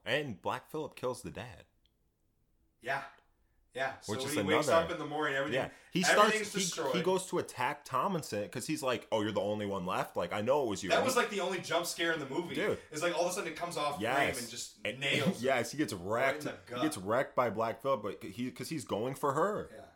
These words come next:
Speaker 1: And Black Phillip's like, "Nope." And just freaking literally kills the dude. Like
Speaker 2: I know. Oh, man. And then I, so I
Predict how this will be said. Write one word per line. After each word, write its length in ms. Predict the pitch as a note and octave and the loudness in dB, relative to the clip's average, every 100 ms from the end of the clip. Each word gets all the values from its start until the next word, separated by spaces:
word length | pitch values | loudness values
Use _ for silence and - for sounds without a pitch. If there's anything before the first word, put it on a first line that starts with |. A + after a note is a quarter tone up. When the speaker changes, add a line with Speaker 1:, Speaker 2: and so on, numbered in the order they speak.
| _ | _
Speaker 1:
And 80 | F2+ | -4
Black 200 | G#2 A2 | -2 -2
Phillip's 280 | A#2+ A2+ - | -2 -2 -4
like, 180 | D#2 | -6
"Nope." 420 | F#2 E3 A#3 - - - _ _ _ | -4 -4 -6 -6 -6 -6 _ _ _
And 440 | G2 G2+ F2+ E2+ - F#2+ - | -6 -6 -8 -16 -20 -20 -16
just 400 | G2 A2 G#2 - - | -6 -6 -6 -12 -8
freaking 420 | C3 B2 G#2+ G2 | -4 -2 -2 -2
literally 320 | G2+ A#2+ C3 | 0 0 0
kills 300 | G#2 B2 D#3 | 0 -2 -2
the 60 | G#2+ | -6
dude. 300 | D#2+ D2 A#1+ _ _ _ _ _ _ | -6 -8 -12 _ _ _ _ _ _
Like 260 | E2+ E2 - _ | -6 -6 -10 _
Speaker 2:
I 180 | - G#2 | -14 -14
know. 300 | A2 G#2 - _ _ _ _ _ G#2 _ _ _ _ | -12 -16 -18 _ _ _ _ _ -20 _ _ _ _
Oh, 320 | A#2 A#2 A2+ G#2+ | -6 -4 -4 -8
man. 120 | G#2+ C#3+ | -10 -4
And 80 | |
then 100 | E3+ | 0
I, 100 | F#3 | 2
so 220 | F#3 F#3 E3+ | 0 -2 -2
I 160 | D#3 | -2